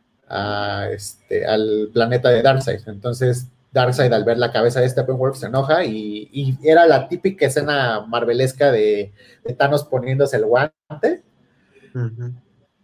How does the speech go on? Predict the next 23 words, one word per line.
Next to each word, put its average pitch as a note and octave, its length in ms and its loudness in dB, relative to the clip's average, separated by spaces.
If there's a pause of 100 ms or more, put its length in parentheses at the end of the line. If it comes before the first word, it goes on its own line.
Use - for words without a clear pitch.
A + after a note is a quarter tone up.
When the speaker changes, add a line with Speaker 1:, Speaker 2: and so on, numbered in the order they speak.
(180)
Speaker 1:
Eh, - 60 -8 (180)
as-, A2+ 220 -10
eh, F#2+ 180 -10
básicamente C3 500 -2
esa B2+ 160 0
era B2 120 2
una B2 100 -2
escena G2+ 320 -6 (260)
diciendo A#2 360 -4
a A2+ 40 0
Darkseid, B2+ 440 0
este, G#2 580 -4
"Es G#2+ 120 -10
ahora, G#2+ 560 0 (420)
este, F#2+ 640 -10 (360)
mi, A#2 220 -10
mi, B2 260 -6
es, B2+ 320 -2
me C3 100 -4
toca C#3+ 260 0
a B2 40 -2
mí", A#2 180 -6
¿no? D#3 240 -8